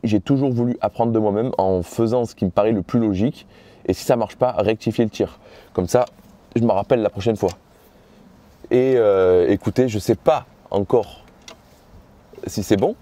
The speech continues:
mais en tout cas ça m'a l'air, euh, d'être remonté. Quand je descends la roue, elle vient plus vers moi, donc c'est déjà bon signe. Mais je pense qu'on a fini le premier côté. Je vais attendre mon pote, euh, Sushi pour qu'il, euh, me remette de l'huile de boîte.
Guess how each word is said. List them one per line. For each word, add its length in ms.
mais 80
en 60
tout 120
cas 140
ça 120
m'a 160
l'air, 200
euh, 220
d'être 340
remonté. 480
Quand 120
je 60
descends 220
la 80
roue, 180
elle 60
vient 120
plus 160
vers 140
moi, 240
donc 180
c'est 80
déjà 120
bon 140
signe. 260
Mais 80
je 60
pense 180
qu'on 500
a 160
fini 220
le 60
premier 260
côté. 360
Je 100
vais 60
attendre 220
mon 100
pote, 300
euh, 220
Sushi 400
pour 200
qu'il, 260
euh, 280
me 80
remette 280
de 80
l'huile 200
de 80
boîte. 500